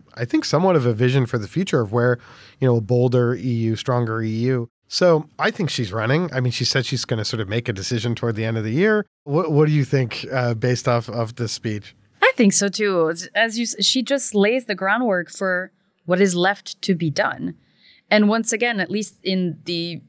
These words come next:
Speaker 2: written version that circulated, this sentence of "we have to finish the job," to me is so similar to Joe Biden's message of "let us finish the job." I, I can't imagine she would wanna leave at this point. There's so much still to be done. And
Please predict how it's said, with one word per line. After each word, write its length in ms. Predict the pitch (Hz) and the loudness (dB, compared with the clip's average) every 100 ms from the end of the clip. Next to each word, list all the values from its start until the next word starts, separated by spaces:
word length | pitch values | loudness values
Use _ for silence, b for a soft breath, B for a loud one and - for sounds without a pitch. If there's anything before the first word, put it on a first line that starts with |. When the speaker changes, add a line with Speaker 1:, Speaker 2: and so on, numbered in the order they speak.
| _ | _
Speaker 2:
written 300 | 185 254 349 | -2 4 4
version 340 | 226 185 175 175 | 4 0 -4 -2
that 200 | 165 156 | 0 0
circulated, 720 | 180 170 180 165 160 160 151 - | -4 -4 -4 -4 -2 -4 -6 -6
this 460 | 175 170 - - - _ _ _ | -2 0 -2 -4 -10 _ _ _
sentence 640 | - - 226 247 240 180 175 | -2 0 2 2 2 0 -4
of 200 | 160 - _ - | -6 -10 _ -4
"we 280 | 190 185 180 | 0 0 2
have 240 | 185 - | 0 -2
to 120 | 190 | -4
finish 440 | 165 196 190 185 - | -2 -2 -2 -2 -4
the 100 | 170 | -6
job," 500 | 160 202 214 165 165 b b b b - | -2 0 2 0 -4 b b b b -4
to 100 | 180 | 2
me 200 | 208 196 | 2 2
is 140 | - | 0
so 480 | - 190 175 170 165 b b b _ | 0 0 2 0 -4 b b b _
similar 540 | - - 233 233 196 180 | 0 2 4 4 2 0
to 380 | 185 185 180 | 0 0 0
Joe 240 | 180 185 185 | -4 -4 0
Biden's 400 | 170 240 208 180 | 0 2 0 0
message 400 | 170 156 165 160 | -4 -2 -4 -4
of 380 | 156 - - - | -8 -10 -18 -4
"let 220 | 170 175 | 0 0
us 180 | 180 - | 0 -2
finish 300 | 185 175 - | 0 0 0
the 100 | 165 | -2
job." 340 | 170 202 170 | 0 0 0
I, 100 | 160 - _ _ - | -6 -12 _ _ -4
I 180 | 175 180 _ - | -4 -4 _ -12
can't 200 | - 220 | -2 0
imagine 520 | 196 180 175 190 175 160 | 2 2 0 -4 -6 -6
she 160 | - | -6
would 160 | 165 165 | -8 -6
wanna 260 | 160 160 | -4 -2
leave 500 | 147 151 147 147 156 - | -4 -6 -8 -10 -12 -6
at 160 | 165 - | -6 -4
this 160 | 175 | -6
point. 240 | - 175 170 | -4 -4 -2
There's 180 | 156 | -2
so 120 | - 165 | -2 -2
much 280 | 160 - | -4 -6
still 380 | - - - 180 | -6 -8 -2 -2
to 100 | 151 | -2
be 140 | 165 160 | -6 -4
done. 320 | 165 156 156 | -2 -2 -4
And 140 | 151 | -10